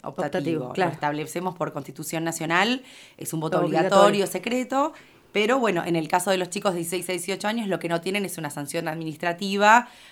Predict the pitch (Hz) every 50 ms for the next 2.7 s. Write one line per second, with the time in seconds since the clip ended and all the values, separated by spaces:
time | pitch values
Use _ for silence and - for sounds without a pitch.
0 | - - - 160 170 175 185 202 226 - - - - - - 165 147 147 147 147
1 | 143 - - 160 151 151 160 170 165 160 160 156 147 147 143 143 139 135 135 135
2 | 135 135 - - - 147 147 147 156 160 151 147 143 -